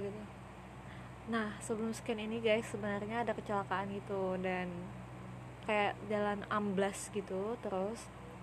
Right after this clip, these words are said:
si dokter tadi itu bakal diselamatin sama, eh, damkar ya kalau di sini, ya nggak sih? Pemadam kebakaran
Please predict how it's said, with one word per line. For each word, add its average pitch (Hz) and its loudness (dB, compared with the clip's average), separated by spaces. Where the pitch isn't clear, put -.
si 233 4
dokter 220 2
tadi 190 -2
itu 220 0
bakal 226 2
diselamatin 208 0
sama, 202 -2
eh, 233 2
damkar 226 4
ya 214 6
kalau 196 4
di 190 2
sini, 190 -2
ya 220 -2
nggak 202 -2
sih? 190 0
Pemadam 196 2
kebakaran 202 2